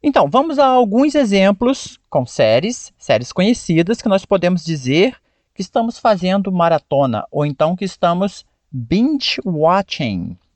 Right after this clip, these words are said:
Binge watching. "I binge watch The Walking Dead." Você faz maratona do The Walking Dead? Eu já fiz bastante, já fiz bastante. "I binge watch The Circle."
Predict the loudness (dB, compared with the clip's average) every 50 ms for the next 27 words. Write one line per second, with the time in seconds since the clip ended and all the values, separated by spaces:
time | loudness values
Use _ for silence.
0 | _ _ -16 -12 -4 -2 0 0 0 0 0 0 2 2 0 0 -4 -8 -12 -10
1 | -12 -12 -14 _ _ _ _ _ _ _ _ _ -10 -4 -2 0 0 0 2 2
2 | 4 4 4 2 0 -2 -2 2 2 2 2 0 -2 -6 -12 -8 -2 0 0 0
3 | 2 0 -2 -2 -2 -2 -2 0 2 2 0 2 0 -2 -4 -6 -10 -16 -20 _
4 | _ _ _ _ _ _ _ _ _ _ _ _ _ _ _ _ _ -4 0 0
5 | 0 0 2 2 2 2 2 2 2 2 2 0 2 2 2 2 2 2 0 0
6 | 2 4 4 4 2 0 -6 -20 _ _ _ _ _ _ _ _ _ _ _ _
7 | _ _ _ _ -2 0 2 2 2 0 0 -2 0 -2 -2 -2 -2 -4 -4 -4
8 | -6 -10 -10 -8 -6 -6 -2 -2 -2 0 0 -4 -6 -6 -12 -16 _ _ -2 0
9 | 2 2 0 2 2 2 4 4 2 2 2 2 4 4 4 4 2 -2 -6 -8
10 | -8 -10 _ -4 2 2 2 2 2 2 2 4 4 2 2 2 2 2 2 0
11 | -4